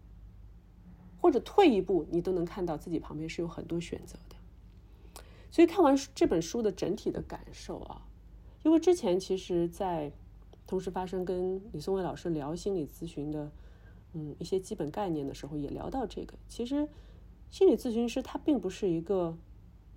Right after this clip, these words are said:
嗯，救世主吧，就是很多人会觉得，“哎呦，我就是不行了，我找，我找个心理咨询师，然后我就好了。”不是这样的，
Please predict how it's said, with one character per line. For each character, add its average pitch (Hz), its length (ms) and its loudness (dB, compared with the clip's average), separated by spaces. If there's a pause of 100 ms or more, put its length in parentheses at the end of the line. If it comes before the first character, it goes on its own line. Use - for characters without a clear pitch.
(160)
嗯， 160 420 -8 (1300)
救 302 180 8
世 226 180 -2
主 - 160 -4
吧， - 280 -12 (380)
就 277 100 -2
是 285 60 4
很 208 160 2
多 202 100 6
人 269 120 6
会 262 100 2
觉 185 140 -2
得 180 80 -6
，“哎 - 100 2
呦， 240 120 4
我 185 100 6
就 180 120 0
是 214 60 0
不 202 100 -2
行 175 200 4
了， 190 80 2
我 190 120 4 (200)
找， 156 240 -2
我 240 160 4
找 233 160 -4
个 190 60 0
心 233 140 0
理 220 80 4
咨 202 40 -4
询 214 180 2
师， 202 120 -2
然 196 80 0
后 220 120 2
我 202 60 4
就 208 80 0
好 - 240 0
了。” - 180 -6 (2250)
不 202 100 -2
是 226 140 -4
这 202 80 -4
样 180 220 -8
的， - 100 -12